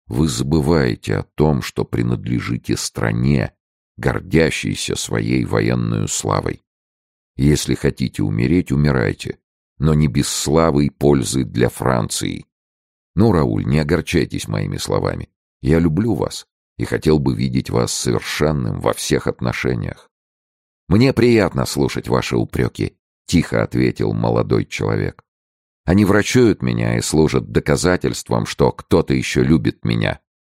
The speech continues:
А теперь едем, Рауль. Погода так божественно хороша. Небо так чисто. Небо, которое мы будем видеть над своей головой,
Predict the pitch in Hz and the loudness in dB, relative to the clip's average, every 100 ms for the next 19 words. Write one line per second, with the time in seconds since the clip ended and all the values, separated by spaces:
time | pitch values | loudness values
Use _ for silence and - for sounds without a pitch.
0 | _ _ _ _ _ _ - 76 - 110 | _ _ _ _ _ _ -2 -2 2 0
1 | 90 76 90 64 53 50 55 50 50 _ | 2 2 2 2 -2 -2 0 -2 -4 _
2 | _ _ - 64 71 62 62 _ 120 95 | _ _ -6 -2 0 0 -2 _ -4 -2
3 | 80 71 - 64 62 - 55 57 - 52 | -2 -2 -2 -4 -6 -6 -6 -6 -6 -6
4 | 52 - - 50 50 _ _ _ _ - | -6 -8 -6 -6 -8 _ _ _ _ -2
5 | 71 73 62 - 65 - - 73 76 - | 2 2 0 -2 -2 -4 -6 -4 -4 -4
6 | - - _ _ _ - 69 73 67 50 | -8 -10 _ _ _ -4 2 2 2 -2
7 | - - 57 55 57 53 50 - 53 50 | -6 -4 -2 0 -2 -4 -4 -4 -4 -4
8 | 58 53 52 - 55 - 55 57 50 50 | -6 -4 -6 -6 -6 -4 -4 -2 -4 -2
9 | 52 55 53 50 | 0 0 0 -2